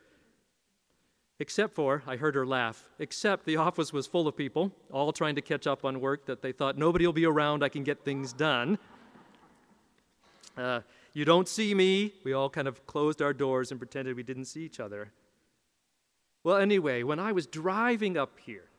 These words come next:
and usually it's a nice quiet drive, I can listen to music. For some reason, I listened to the news instead. I don't know why, because usually I'm looking for, at this moment, I was looking for an escape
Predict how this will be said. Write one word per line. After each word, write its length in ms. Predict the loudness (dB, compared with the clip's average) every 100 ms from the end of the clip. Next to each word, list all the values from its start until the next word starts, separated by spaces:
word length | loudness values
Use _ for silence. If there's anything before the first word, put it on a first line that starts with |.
| _
and 160 | -10 -4
usually 220 | -2 -2
it's 100 | -2
a 60 | -2
nice 240 | 0 -2
quiet 520 | -6 -4 -2 0 -2
drive, 440 | -6 -4 0 0 -2
I 80 | -6
can 180 | -6
listen 240 | -8 -8 -8
to 100 | -6
music. 640 | 0 2 2 0 0 -6 -20 -20 -20 _ _ _ _ _ _ _ _ _ _ -6
For 120 | -2
some 180 | 2 4
reason, 240 | 4 2
I 80 | -2
listened 380 | -2 -4 -6 -8
to 60 |
the 100 | -6
news 340 | -4 -2 -4 -6
instead. 480 | -10 -8 -8 -10 -14 _ _ _ _ _ _ _ _ _ _ _ _ _ _ _ _ _ _ _ _ _ _ _ _ -14
I 100 | -8
don't 160 | -4 -2
know 100 | 0
why, 540 | 2 2 0 -2 -6 -14 _ _ _ _ _ _ -16
because 260 | -6 -4
usually 360 | 0 0 0 0
I'm 220 | 0 -2
looking 320 | 0 0 -2
for, 180 | 0 2
at 200 | 2 0
this 180 | -4 -2
moment, 240 | 0 2
I 60 | 0
was 240 | -2 2
looking 240 | 2 2 2
for 120 | 2
an 60 | 2
escape 640 | 0 -2 0 0 0